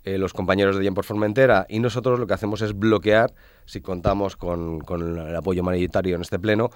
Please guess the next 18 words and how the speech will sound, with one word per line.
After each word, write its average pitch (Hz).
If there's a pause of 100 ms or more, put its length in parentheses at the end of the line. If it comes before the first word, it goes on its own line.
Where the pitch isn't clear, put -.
(240)
bloquearemos 104
que 98
haya 90
nuevas 85
plazas, 69
que, 67
que, 71
que -
creo 82
que 87
es 82
un 85
dislate, 76
¿no? 104
Y 73
es 76
un 80
disparate. 87